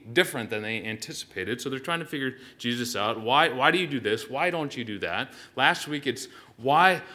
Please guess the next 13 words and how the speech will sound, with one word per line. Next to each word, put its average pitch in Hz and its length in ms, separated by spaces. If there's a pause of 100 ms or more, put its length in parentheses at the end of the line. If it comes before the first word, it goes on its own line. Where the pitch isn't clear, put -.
(180)
why 190 340
do 156 180
you 175 220
eat 240 320
with 123 180
all 120 140
these 107 200
people?" 90 520 (340)
If, 147 240
if 143 160
you 220 180
truly 226 440
are, 175 320